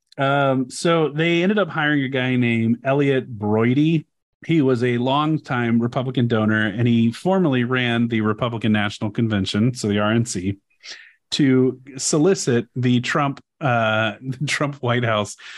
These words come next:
on behalf of Joe Low and Prime Minister <laughs> Najib to give them a lighter sentence. Um,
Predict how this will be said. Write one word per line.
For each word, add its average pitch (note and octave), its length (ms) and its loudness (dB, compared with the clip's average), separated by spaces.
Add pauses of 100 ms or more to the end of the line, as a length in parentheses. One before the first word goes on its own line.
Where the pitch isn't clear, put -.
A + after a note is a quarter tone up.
(160)
on C3 240 0
behalf A#2+ 400 0
of A2 160 -4
Joe A#2 220 0
Low G#2+ 480 2
and G#2+ 460 2
Prime A2+ 200 -2
Minister G#2+ 300 -2
<laughs> A#2 40 2
Najib G#2 640 -2
to G#2 280 2
give G#2+ 220 -4
them G#2 180 0
a G2+ 60 0
lighter G2+ 320 0
sentence. F#2+ 560 -2
Um, G2 360 0